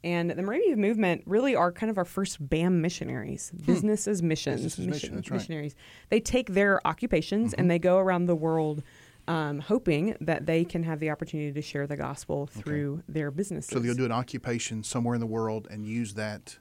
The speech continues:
Speaker 2: as the opportunity to talk to somebody about Jesus. Start a
Speaker 1: Exactly.
Speaker 2: church, yeah.
Speaker 1: Yep. Um, and so Zinzendorf actually oversees this kind of network of international missions.
Speaker 2: Hmm.
Speaker 1: Um, and, and you see people in the Moravian missionary movement who are doing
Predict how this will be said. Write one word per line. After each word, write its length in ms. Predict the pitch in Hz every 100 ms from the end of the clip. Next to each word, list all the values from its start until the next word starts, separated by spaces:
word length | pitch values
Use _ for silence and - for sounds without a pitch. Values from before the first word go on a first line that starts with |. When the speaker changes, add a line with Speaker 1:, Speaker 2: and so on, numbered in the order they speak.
| -
Speaker 2:
as 140 | 107
the 100 | 107
opportunity 360 | 104 - 117 104
to 20 |
talk 200 | 117 101
to 60 | -
somebody 240 | 104 95
about 200 | 90 69
Jesus. 380 | - 90 - -
Start 20 |
a 40 | 170
Speaker 1:
Exactly. 440 | 156 165 202 147
Speaker 2:
church, 260 | - 135 101
yeah. 80 |
Speaker 1:
Yep. 200 | 165 175 175 - - - - - _ -
Um, 360 | 202 185 170 165
and 180 | 196 196
so 80 |
Zinzendorf 520 | 233 339 440 302 220 214
actually 320 | 214 - 220
oversees 580 | 185 196 190 - 185 180
this 120 | 165
kind 140 | - 151
of 100 | 151
network 380 | 170 - 170 170
of 80 |
international 720 | - 170 160 147 147 - 147 139
missions. 640 | 143 - - - 113 101 _ _ _ _ -
Speaker 2:
Hmm. 60 | 165
Speaker 1:
Um, 300 | 160 151 143
and, 340 | 160 165 165 -
and 160 | 175 214
you 100 | 381
see 220 | - 302
people 640 | - 262 254 233 202 170 - _
in 140 | - 190
the 60 |
Moravian 580 | 175 175 185 190 165 160 -
missionary 540 | 147 156 170 156 147
movement 380 | 147 147 151 -
who 140 | - 160
are 60 |
doing 520 | 156 160 156 147 147